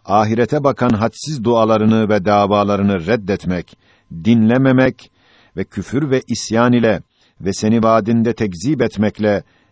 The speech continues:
senin azamet ve kibriyana dokunan ve izzet-i celaline dokunduran ve uluhiyetinin haysiyetine ilişen ve şefkat-i rububiyetini müteessir eden ehli dalaleti ve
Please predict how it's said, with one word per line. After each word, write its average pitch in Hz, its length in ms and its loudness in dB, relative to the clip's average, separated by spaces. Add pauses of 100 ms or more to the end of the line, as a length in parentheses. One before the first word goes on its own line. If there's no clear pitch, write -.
(100)
senin 139 500 0
azamet 120 500 0
ve 123 60 0
kibriyana 113 600 0
dokunan 113 540 0 (380)
ve 95 180 -8
izzet-i 117 440 -2
celaline 110 560 2
dokunduran 107 800 0 (320)
ve 104 200 -4
uluhiyetinin 120 840 0
haysiyetine 127 640 0
ilişen 110 680 0 (920)
ve 175 120 -2
şefkat-i - 520 -2
rububiyetini 120 760 0
müteessir 107 580 -2
eden 113 420 2 (120)
ehli 123 340 -2
dalaleti 104 720 0 (260)
ve 104 120 -4